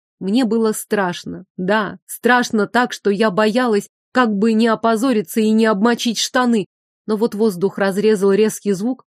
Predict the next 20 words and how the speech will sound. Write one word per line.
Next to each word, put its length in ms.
а 120
затем 340
рычание 500
оборвалось, 640
и 80
я 180
услышала 540
глухой 460
шум, 380
словно 440
что-то 320
тяжелое 560
упало 400
на 180
землю. 460
«Он 160
был 180
один?» 400
спросил 520
кто-то, 440